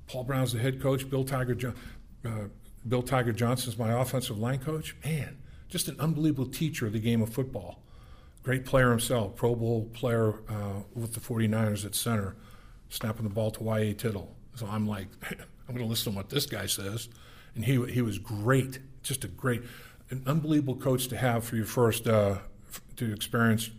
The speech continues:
in the National Football League, to have a, a teacher like that. Um, and then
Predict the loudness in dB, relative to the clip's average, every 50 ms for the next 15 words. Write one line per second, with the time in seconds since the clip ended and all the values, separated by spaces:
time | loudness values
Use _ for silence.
0 | -16 -18 -20 -14 -4 0 2 2 4 4 4 2 2 0 -2 -4 -4 -4 -4 -4
1 | -2 -2 0 0 0 0 0 -2 -4 -8 -12 -18 -18 -20 -20 -20 -18 -4 -2 -2
2 | -2 -2 -4 -6 -6 -6 -6 -6 -2 0 0 0 2 0 0 0 2 0 0 -2
3 | -2 0 0 0 0 -2 -4 -10 -16 -20 -20 -20 -20 -20 -20 -18 -10 -8 -8 -6
4 | -6 -8 -8 -10 -14 -18 -20 -20 -18 -18 -18 -18 -18 -18 -12 -6 0 2 4 6
5 | 6 6 4 2